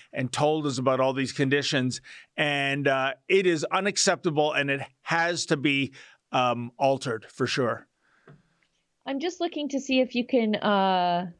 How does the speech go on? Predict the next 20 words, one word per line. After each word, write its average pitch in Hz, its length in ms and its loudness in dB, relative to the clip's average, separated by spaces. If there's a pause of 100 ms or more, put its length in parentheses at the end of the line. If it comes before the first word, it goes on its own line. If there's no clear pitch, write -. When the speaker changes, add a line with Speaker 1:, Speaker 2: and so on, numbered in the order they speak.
(140)
Speaker 2:
report 214 500 2
this 214 200 2
as 202 160 2
a 180 60 2
covid 202 400 0
infraction 170 800 0 (720)
through 214 220 4
the 185 100 4
tips 233 360 0
line 208 280 2
in 196 120 4
Toronto, 226 640 2
and 226 140 4
maybe 220 280 2
they'll 196 200 4
actually 190 400 -2
have 185 180 0
somebody 175 320 -2
come 165 220 -8
out. 151 320 -4